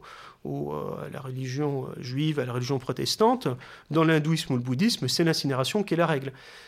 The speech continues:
Ce qu'il faut voir, c'est qu'au-delà de la diversité pratique, il y a toujours la réponse aux mêmes questions,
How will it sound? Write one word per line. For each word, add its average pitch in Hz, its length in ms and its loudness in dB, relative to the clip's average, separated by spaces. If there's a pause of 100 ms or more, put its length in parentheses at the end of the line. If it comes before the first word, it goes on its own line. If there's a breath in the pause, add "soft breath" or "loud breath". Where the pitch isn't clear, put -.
(100)
Ce - 160 0
qu'il 220 120 2
faut 240 120 4
voir, 226 180 6
c'est - 200 0
qu'au-delà 220 320 2
de 165 60 2
la 165 60 4
diversité 170 480 0
pratique, 180 460 -2
il - 40 0
y - 20 0
a 151 40 -2
toujours 175 180 0
la 147 100 4
réponse 170 320 0
aux 131 60 0
mêmes 156 160 2
questions, 143 480 -2